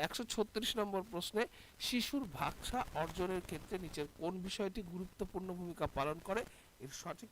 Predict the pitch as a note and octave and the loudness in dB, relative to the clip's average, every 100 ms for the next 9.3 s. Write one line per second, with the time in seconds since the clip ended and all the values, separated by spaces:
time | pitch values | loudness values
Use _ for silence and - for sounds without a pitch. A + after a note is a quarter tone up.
0 | A#3 - G3+ F#3 E3 - F3 E3+ G3 F#3 | -10 -6 -4 -4 -6 -6 -8 -6 -6 -4
1 | - C#3 - - E3+ C#3+ - D#3 E3 - | 0 0 0 -4 -4 -4 -4 -4 -4 -2
2 | F#3+ G3+ G3+ A3 - E3+ E3 F#3 - D#3+ | 2 4 6 4 4 -2 0 0 0 -2
3 | D#3+ B3 - - - E3+ F3+ E3+ - F3+ | 0 -4 -6 -14 -8 -2 0 0 2 0
4 | E3 - F#3+ F#3+ F#3 F3+ F3+ E3+ C#3+ - | 0 -2 0 2 0 0 0 0 0 -2
5 | E3 D#3 D#3 D3 C#3 D3 D3+ C#3+ - F3 | -2 -2 -2 -2 -2 -2 -2 -2 4 6
6 | F#3+ G#3 - - - - - A#2+ B2 A#2+ | 8 8 6 -2 -18 -14 0 2 2 0
7 | - - - - E3 G3+ G#3+ - G#3+ - | -4 -14 -6 4 6 6 4 6 4 6
8 | G#3 C4+ - - - G#3+ A#3+ A3 G3 F#3+ | 0 -2 -6 -8 4 8 8 8 4 2
9 | C#3+ D#3 | 2 2